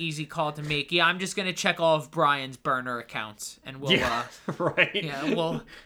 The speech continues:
Speaker 1: we'll, we'll go
Speaker 2: Fish
Speaker 1: from
Speaker 2: fan,
Speaker 1: there. Um,
Speaker 2: Fish fan
Speaker 1: yeah.
Speaker 2: forever.
Speaker 1: Uh, the final game of the week, Sunday afternoon, eleven thirty kickoff. You already know Arlo White and the boys are gonna be calling it.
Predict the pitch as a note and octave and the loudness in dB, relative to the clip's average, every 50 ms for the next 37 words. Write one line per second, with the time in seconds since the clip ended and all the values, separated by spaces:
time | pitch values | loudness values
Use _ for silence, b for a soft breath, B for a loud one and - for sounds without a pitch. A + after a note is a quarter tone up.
0 | B B B E3+ F3+ F#3 F3+ D#3 - - F3 F3 G3 F#3 F3+ E3 F#3 F#3 F3 E3+ | B B B -4 -2 -2 -2 -2 -6 -8 -4 -2 0 0 2 4 4 4 6 4
1 | - - E3 D#3 C#3+ C#3 C#3 C#3 C#3+ C#3 - - E3 E3+ E3 E3 D#3+ D3+ - - | 2 2 4 6 6 6 6 6 4 2 2 2 4 6 8 8 8 6 4 -2
2 | - - C#3+ C3+ C3+ C#3 D3+ C3+ - - B2+ A#2 A2+ A#2 A2 G#2+ G#2 G2+ B B | -2 2 4 6 6 6 6 2 -2 -4 -2 -2 -2 -2 -2 -4 -6 -8 B B
3 | B B B B B B B B B _ - B G#2 A2 B B B B B B | B B B B B B B B B _ -20 B -18 -18 B B B B B B
4 | B B B - E3 E3 D#3 D3+ D3+ D3+ D3+ D3 C#3 B B B B B B B | B B B -8 -6 -4 -4 -4 -4 -6 -6 -8 -10 B B B B B B B
5 | B - - - - F#3 E3+ - - G3 G3 G#3+ A3 A#3 A#3 G#3+ - - F3 - | B -18 -20 -12 -8 -8 -4 2 6 6 6 6 4 2 0 -2 -4 -8 -4 0
6 | F3+ F3+ F3 F3 F3 E3 - D#3+ D#3+ D#3+ E3+ C#3+ C#3 C3 C3 B2+ - - _ _ | 2 4 4 4 2 -2 -4 -8 -6 -6 -6 -6 -6 -6 -8 -8 -10 -14 _ _
7 | - - - - F3 F#3 F#3+ F#3+ F#3+ F#3+ F#3+ F#3+ F#3 - - D3+ D#3 E3 D#3+ - | -10 -8 -2 0 0 0 0 0 0 2 2 0 0 -2 -2 2 2 2 2 0
8 | - F3 D#3+ D3+ D3 C#3 C3+ C3+ C3+ C3 - - B2+ B2+ C3 C#3 D#3 F3+ F#3+ G3+ | -8 -8 -8 -8 -8 -8 -8 -8 -10 -10 -8 -8 -8 -6 0 2 2 2 2 -2
9 | G3 F#3+ F#3+ - - - - - F3+ E3+ E3+ E3 F3 F3 E3+ D#3+ - - D3+ C#3+ | -6 -6 -12 -14 -16 -18 -10 -4 -2 -2 0 0 -2 -2 -4 -6 -8 -10 -10 -8
10 | - C#3+ C3 C3 B2+ B2+ - G#2+ A2+ A2+ - B2 C3 C#3+ E3 F3+ F3+ F#3 F3 E3+ | -4 -2 0 0 -2 -4 -6 -10 -12 -10 -6 -2 0 0 2 0 -2 -4 -4 -2
11 | E3+ F3 E3+ - C#3+ C#3 D3 D#3 E3 F3+ F#3 F3 E3+ F3 F3 E3+ - D#3 F3 E3 | 0 0 0 0 2 2 2 2 2 0 0 0 0 0 0 -2 -2 -6 -8 -8
12 | D#3 E3+ F3+ F3+ F3 E3 D#3+ D#3+ D#3 E3+ E3 D#3+ F3 E3+ - G3 F#3+ G3 F#3 E3 | -6 -2 0 0 0 0 -2 -2 -4 -4 -4 -4 -6 -4 2 4 6 6 6 4
13 | D3+ D3 D3 | 2 0 -2